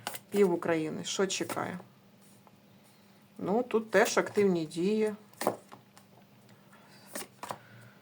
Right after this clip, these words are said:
Двойка. Мгм. Ну, а ця частина України буде страждати від обстрілів більше, ніж західна частина України.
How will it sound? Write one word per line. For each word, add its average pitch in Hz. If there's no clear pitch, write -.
Двойка. 170
Мгм. 175
Ну, 240
а 180
ця 240
частина 208
України 220
буде 208
страждати 202
від 170
обстрілів 180
більше, 175
ніж 170
західна 165
частина 185
України. -